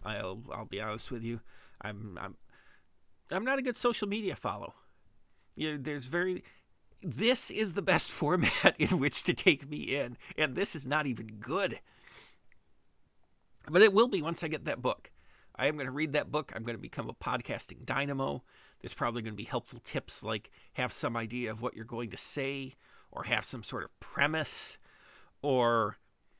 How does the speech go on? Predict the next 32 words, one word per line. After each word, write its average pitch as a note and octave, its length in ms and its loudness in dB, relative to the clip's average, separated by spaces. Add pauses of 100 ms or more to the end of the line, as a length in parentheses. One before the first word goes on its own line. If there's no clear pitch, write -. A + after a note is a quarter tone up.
(880)
don't C3+ 240 0 (320)
call D3 220 2
your A#2+ 140 0
podcast B2+ 580 -2
bad B2 360 4
multiple A#2+ 380 -6
times B2+ 360 -4
during B2 340 -2
your A2+ 100 -4
podcast. A#2+ 880 -4 (720)
I A#2+ 100 -8
mean, A#2 360 -6 (520)
you F3+ 120 0
know, A#2 180 2 (220)
it, C#3 120 -8 (460)
<laughs> - 540 -6
it's, G3+ 300 2
it G#3+ 160 6
worked C#4 220 2
for F4 100 -2
the D#4 80 -2
Doughboys, A#3 460 2
yes, F3 180 0
but - 160 -12
I A3 140 0
am F#3+ 140 -2
not F#3 220 0
the D3 80 -8
Doughboys. E3 640 -8 (500)
As - 140 -6
much - 360 -2
as, - 260 2